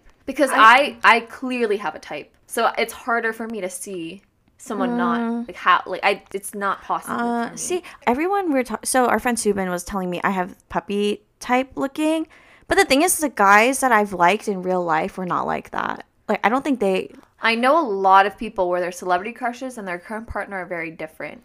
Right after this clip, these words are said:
Speaker 2: But it's not just, like, my partner now. It's, like, all of them don't look like
Speaker 1: Mm-hmm.
Speaker 2: what I,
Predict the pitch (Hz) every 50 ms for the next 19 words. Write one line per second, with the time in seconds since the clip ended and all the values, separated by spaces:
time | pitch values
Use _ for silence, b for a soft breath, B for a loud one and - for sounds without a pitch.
0 | _ _ - 311 330 311 - - 262 269 277 - 370 349 - - 254 214 226 220
1 | 214 202 208 - - 208 214 202 185 175 180 170 - - 202 - - 180 - _
2 | - - 208 214 226 233 214 214 202 180 170 170 170 - - 202 180 170 - 185
3 | 175 165 - 175 165 - - - - - - 208 208 214 202 185 175 175 233 -
4 | _ _ - 202 190 180 - - 180 180 180 -